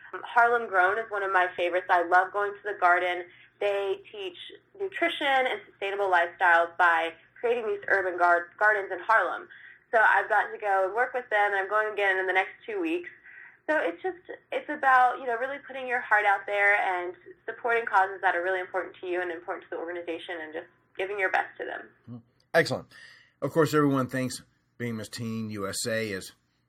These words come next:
Speaker 2: all just glitter and glamour, but it is hard work.
Speaker 1: Absolutely.
Speaker 2: What has been the biggest challenge you have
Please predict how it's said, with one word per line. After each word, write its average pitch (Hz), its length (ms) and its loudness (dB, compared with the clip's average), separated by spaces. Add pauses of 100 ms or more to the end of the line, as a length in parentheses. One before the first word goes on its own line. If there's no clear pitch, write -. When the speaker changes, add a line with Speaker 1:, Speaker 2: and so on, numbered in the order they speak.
(180)
Speaker 2:
all 180 300 8
just 156 240 0
glitter 143 480 4
and 117 260 -6
glamour, 127 380 -2
but 185 180 -2
it 196 100 0
is 220 200 6
hard 160 320 2
work. - 400 0 (520)
Speaker 1:
Absolutely. - 640 -8 (300)
Speaker 2:
What 185 240 2
has 175 240 0
been 143 400 0 (440)
the 101 120 -12
biggest 160 500 -4
challenge 139 500 -2
you 131 120 -2
have 110 160 -8